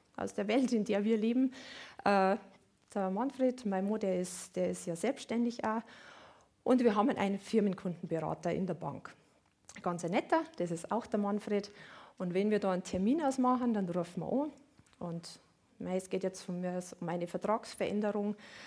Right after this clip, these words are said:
die wir, die wir haben wollen, dann machen wir einen Termin aus. Wir schauen, beide Parteien, wann haben wir denn Zeit. Wir suchen uns die Unterlagen raus, die wir brauchen. Ähm, wir, wir haben nicht irgendwelche Doppeltermine, wir telefonieren nicht, während wir da dann in dem Gespräch drin sitzen.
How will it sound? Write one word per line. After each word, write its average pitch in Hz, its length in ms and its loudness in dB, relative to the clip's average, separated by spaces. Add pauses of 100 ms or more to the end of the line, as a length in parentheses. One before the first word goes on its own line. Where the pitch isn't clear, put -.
(300)
die 214 140 4
wir, 196 300 6
die 208 180 2
wir 190 120 2
haben 196 200 2
wollen, 196 160 0
dann 196 120 2
machen 185 200 0
wir 180 60 2
einen 175 100 -2
Termin 156 380 -4
aus. 156 260 -8
Wir 175 120 -6
schauen, 277 460 4 (360)
beide 202 460 2 (120)
Parteien, 185 520 0
wann 175 180 -2
haben 170 80 -2
wir 165 80 -2
denn 160 180 -6
Zeit. 254 440 0 (540)
Wir 180 120 -2
suchen 180 340 0
uns 160 180 -6
die - 120 -4
Unterlagen 226 560 2
raus, 196 340 0
die 196 120 -2
wir 190 80 2
brauchen. 185 640 -2 (500)
Ähm, 175 420 4 (160)
wir, 190 320 2
wir 202 160 4
haben 226 140 4
nicht 220 160 2
irgendwelche 185 440 2
Doppeltermine, 240 840 4
wir 202 160 4
telefonieren 196 680 2
nicht, 269 220 2
während 226 320 4
wir 226 140 6
da 220 120 2
dann 202 260 0
in 202 120 2
dem 202 140 0
Gespräch 190 480 0
drin 202 200 -2
sitzen. 208 460 0